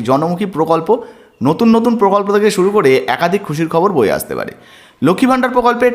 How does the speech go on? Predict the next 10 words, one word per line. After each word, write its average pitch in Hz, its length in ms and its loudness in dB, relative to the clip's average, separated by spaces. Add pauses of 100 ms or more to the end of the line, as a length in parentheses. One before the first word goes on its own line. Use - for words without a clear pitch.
টাকা 147 200 0
বাড়া 190 220 2
থেকে 214 140 2
শুরু 190 200 -2
করে 202 220 2
কৃষক 185 360 -2
বন্ধু, 180 280 0 (240)
কন্যাশ্রী, 180 540 0
রূপশ্রী, 175 440 0 (200)
একাধিক 190 360 0